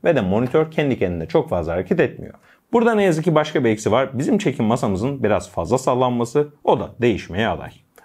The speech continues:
O yüzden daha sabit bir masa üzerinde kullanırsanız kesinlikle daha iyi sonuçlar elde edebilirsiniz. İçerideki ışık yansımalarına gelecek olursak, şu an parlak stüdyo ışıkları altında sağdan soldan gelen ışıklar olmasına karşın gayet görülebilir olduğunu söyleyebilirim.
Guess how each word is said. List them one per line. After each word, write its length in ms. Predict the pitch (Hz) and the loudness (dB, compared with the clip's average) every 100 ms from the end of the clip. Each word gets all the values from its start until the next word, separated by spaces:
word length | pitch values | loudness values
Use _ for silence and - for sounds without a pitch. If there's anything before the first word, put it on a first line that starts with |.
| - | 0
O 120 | 160 | 2
yüzden 320 | 127 107 82 | 2 0 -4
daha 160 | 87 123 | -2 -2
sabit 420 | - 107 87 - | 2 0 0 -4
bir 60 | 92 | -4
masa 260 | 87 104 | -2 0
üzerinde 380 | 151 110 92 80 | 0 0 -2 -4
kullanırsanız 680 | - 143 147 135 131 123 - | -2 0 0 0 -2 -2 -2
kesinlikle 500 | 233 180 104 90 82 | -2 0 -2 -4 -2
daha 180 | 95 123 | -2 0
iyi 100 | 90 | -2
sonuçlar 540 | - 85 - 147 143 - | -6 -6 0 0 -2 -12
elde 240 | 90 80 120 | -8 0 0
edebilirsiniz. 760 | 95 78 - - - - - _ - - - - | 0 -8 -14 -18 -16 -18 -20 _ -20 -20 -12 -6
İçerideki 540 | - 202 226 214 - | 0 2 2 -2 -2
ışık 280 | 180 214 202 | 0 0 0
yansımalarına 600 | 175 170 165 151 147 165 | 0 0 -2 0 0 0
gelecek 420 | 139 104 123 131 | 0 2 0 0
olursak, 400 | 123 139 - - - | 2 2 0 -6 -10
şu 200 | - 220 | -2 0
an 180 | 202 123 | 2 0
parlak 320 | 113 110 156 | -2 0 -2
stüdyo 320 | - 110 98 95 | -4 -2 -2 -2
ışıkları 400 | - 110 107 117 | -6 -2 2 2
altında 380 | 101 87 78 | 0 -6 -10
sağdan 380 | - 98 110 147 | -2 0 0 0
soldan 340 | 156 90 80 82 | -2 -4 -4 -4
gelen 260 | 98 85 | -4 -4
ışıklar 400 | - - - 82 - | -8 -8 -6 -4 0
olmasına 480 | 165 135 85 82 | 0 0 -4 -12
karşın 360 | 82 82 - - - - - | -12 -10 -8 -10 -12 -20 -2
gayet 320 | 220 165 113 | 2 2 2
görülebilir 420 | 120 113 104 98 87 | 0 2 2 0 -4
olduğunu 340 | 82 123 165 | -2 0 2
söyleyebilirim. 600 | 165 92 76 - - 104 | 2 -2 -4 -12 -14 -16